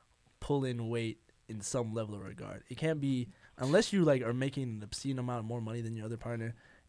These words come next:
if you feel the need that you're gonna let, have that burden be ho-, beholdenly on somebody, then, like, I feel it's gonna be, like,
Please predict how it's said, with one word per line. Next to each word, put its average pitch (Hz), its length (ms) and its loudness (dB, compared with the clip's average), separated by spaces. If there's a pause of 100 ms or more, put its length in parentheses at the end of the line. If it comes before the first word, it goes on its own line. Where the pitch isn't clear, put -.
if 117 220 -4
you 175 440 0
feel 139 400 0
the 127 120 -2
need 117 340 -2
that 107 300 -6 (520)
you're 123 160 -2
gonna 110 140 -2
let, 107 180 -2 (300)
have 123 240 -4
that 113 200 2
burden 117 400 -2
be 107 200 -10 (380)
ho-, - 340 -14 (500)
beholdenly 127 600 2
on 113 260 -2
somebody, 113 480 0 (420)
then, 107 160 -2
like, 101 200 -6
I 113 100 0
feel 127 160 2
it's 120 80 -4
gonna 110 180 -2
be, 104 120 -6
like, 104 200 -8